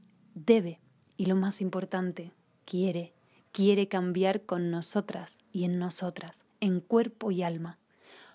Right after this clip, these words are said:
Jornada taller, huevo de obsidiana, activando útero y ancestras,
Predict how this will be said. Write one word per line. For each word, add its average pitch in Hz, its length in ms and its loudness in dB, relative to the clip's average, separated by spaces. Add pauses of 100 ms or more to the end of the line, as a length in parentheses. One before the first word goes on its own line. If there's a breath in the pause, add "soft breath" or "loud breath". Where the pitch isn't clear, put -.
Jornada 196 580 0
taller, 190 460 -2 (380 loud breath)
huevo 214 340 2
de 190 140 2
obsidiana, 175 680 -2 (460)
activando 185 800 -2
útero 277 420 -2 (380)
y 185 120 0
ancestras, 185 840 -6